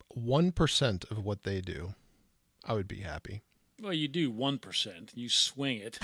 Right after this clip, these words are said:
Speaker 1: <laughs>
Speaker 2: That's, that's
Speaker 1: On a good day. <laughs>
Speaker 2: Yeah. But they're playing at Torrey Pines this year, which is, um, I think the last time it was at Torrey Pines, Tiger Woods won, I do believe.
Speaker 1: I believe you're correct.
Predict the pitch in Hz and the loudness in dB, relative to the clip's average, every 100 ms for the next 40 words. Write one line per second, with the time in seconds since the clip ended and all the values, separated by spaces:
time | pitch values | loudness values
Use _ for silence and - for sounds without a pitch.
0 | - - - - - - - - - 160 | 0 -2 -4 -6 -2 -2 -2 -4 -4 -2
1 | - 175 165 156 143 147 - - - 147 | 0 2 2 -2 -2 -8 -8 -10 6 10
2 | 139 127 147 123 117 - - - 196 - | 10 12 12 12 6 4 6 6 6 4
3 | - - 180 - - 185 - - - - | 2 -2 -2 -6 -10 -14 -14 -16 -18 -18
4 | - - - - - 226 240 226 - 254 | -18 -18 -18 -16 2 4 6 4 4 6
5 | 262 240 240 240 208 277 294 254 - 262 | 8 8 4 2 -2 0 0 -2 -6 -4
6 | 285 285 147 143 - 147 127 95 123 139 | -2 -2 0 2 2 2 0 -2 -4 -2
7 | - 165 151 139 120 151 147 139 139 135 | -2 -2 -2 -2 0 0 2 0 -2 -8
8 | 107 - - _ _ _ _ _ _ _ | -14 -20 -20 _ _ _ _ _ _ _
9 | 320 165 131 143 151 160 - 156 156 156 | -10 -6 -2 0 0 0 -2 -2 0 -2
10 | 143 127 151 147 165 160 160 175 190 165 | -4 -6 -8 -6 -2 -2 -4 -8 -6 -8
11 | - 160 175 156 139 226 208 113 113 113 | -6 -4 -4 -4 -4 -4 -6 -6 -6 -8
12 | 110 107 135 110 113 180 185 160 - 98 | -8 -6 -6 -6 -4 -2 0 -2 -4 -6
13 | 87 92 90 - 101 - | -6 -8 -8 -8 -8 -10